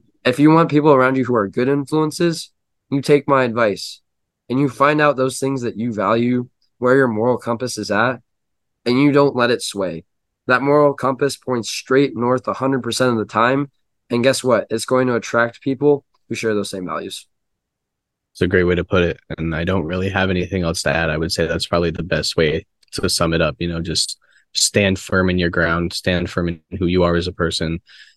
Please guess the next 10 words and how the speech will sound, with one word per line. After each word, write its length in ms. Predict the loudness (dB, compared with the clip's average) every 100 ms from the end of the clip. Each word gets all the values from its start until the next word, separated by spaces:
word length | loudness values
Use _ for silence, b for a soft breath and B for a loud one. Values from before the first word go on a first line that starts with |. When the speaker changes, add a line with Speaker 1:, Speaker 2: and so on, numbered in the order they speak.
| _ _
Speaker 2:
And 340 | -2 0 -2
that 120 | 0 0
also 260 | 0 -2
comes 300 | -2 -4 -4
with, 240 | -4 -6 -8 -20 _ _ -10
um, 320 | -6 -6 -4
not, 340 | 0 0 -2 -6 _ _ _ _ _ _ -2
it's 160 | 0 2
not 220 | 0 0
selfish 720 | 2 2 2 2 0 -4 -8